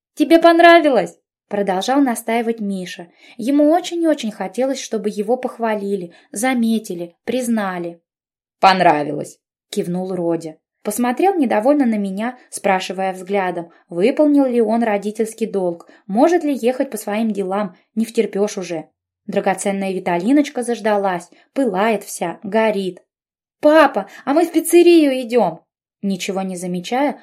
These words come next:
продолжил Миша. «Пойдём с нами! Все родители будут!» «Миша!» недовольно прогундосил Родя, готовясь отказаться. Я в это время заранее придумывала слова утешения для сынишки.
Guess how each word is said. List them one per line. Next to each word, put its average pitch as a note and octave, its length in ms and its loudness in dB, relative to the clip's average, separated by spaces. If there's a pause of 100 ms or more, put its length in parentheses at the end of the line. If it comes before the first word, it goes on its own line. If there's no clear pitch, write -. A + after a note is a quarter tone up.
(100)
продолжил G3 560 -2
Миша. F3+ 460 -8 (340)
«Пойдём F4+ 400 6
с - 120 -8
нами! C#4 540 2 (360)
Все - 180 4
родители D4 540 6
будут!» G#3+ 480 -2 (920)
«Миша!» F#3+ 640 2 (320)
недовольно F#3 560 0
прогундосил F#3 720 -4
Родя, E3+ 380 -4 (240)
готовясь A3+ 540 0
отказаться. F#3+ 720 -4 (420)
Я A3+ 300 0
в D#4+ 60 0
это D#4+ 200 2
время C4+ 480 -4 (140)
заранее C4+ 540 2
придумывала A3 640 -2
слова G#3 420 0
утешения A#3+ 640 -2
для F#3+ 180 -4
сынишки. F#3+ 760 -8